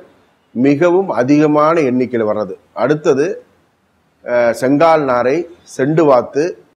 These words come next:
இந்த ரெண்டு வாத்துகளும் ஒவ்வொரு வருடம் வந்துகிட்டு இருக்கு. போன வருடம் பதிவு பண்ணோம், இந்த வருடம்,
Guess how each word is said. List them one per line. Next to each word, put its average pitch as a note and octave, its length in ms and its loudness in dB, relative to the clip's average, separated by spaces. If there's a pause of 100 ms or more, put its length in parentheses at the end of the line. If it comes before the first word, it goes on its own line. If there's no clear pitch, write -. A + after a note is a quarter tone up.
(280)
இந்த D#3 280 2
ரெண்டு E3 340 2
வாத்துகளும் D#3+ 580 0 (200)
ஒவ்வொரு C#3+ 340 0
வருடம் D3 340 2
வந்துகிட்டு C#3 320 0
இருக்கு. C3+ 280 -4
போன C#3 280 -2
வருடம் C#3 260 2
பதிவு C3 300 0
பண்ணோம், A#2 380 -2
இந்த C3 220 -2
வருடம், B2+ 340 -2